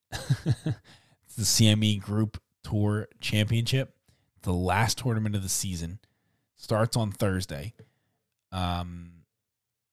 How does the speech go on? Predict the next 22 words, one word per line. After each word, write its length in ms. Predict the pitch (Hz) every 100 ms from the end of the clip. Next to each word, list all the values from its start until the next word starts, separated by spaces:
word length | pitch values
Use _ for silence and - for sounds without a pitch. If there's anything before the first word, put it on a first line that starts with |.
| _ _ _ _ _ _ _ _ _ _ _ _ _ _ _ _ _ -
so 160 | 101
maybe 320 | 110 123 135
we'll 140 | 131 123
make 220 | 127 120
a 60 | 117
few 160 | 123
bets 300 | 123 117 113
for 100 | - 107
that 260 | 107 110
just 280 | 113 107 -
for 120 | 107
fun. 440 | 101 113 107 117 113 - _ _ _ -
But, 180 | 98 92
uh, 140 | 87
we'll 140 | 92 123
get, 300 | 196 170 127
we'll 160 | 127
get 180 | 190 254
something 300 | - 165 131
ready 240 | 117 113 113
for 180 | -
January 640 | 95 98 104 92 78 87